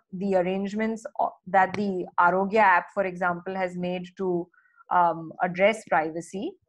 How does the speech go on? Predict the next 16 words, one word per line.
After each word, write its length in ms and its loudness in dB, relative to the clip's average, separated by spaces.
concerns, 600 0
but 300 2
hopefully 460 4
these 300 -2
will 160 6
comply 600 2
with, 340 -2
uh, 360 4
the, 200 -4
the 140 -6
safeguards 680 2
that 160 4
are 220 6
necessary. 920 -6
I 40 -4
mean, 240 -2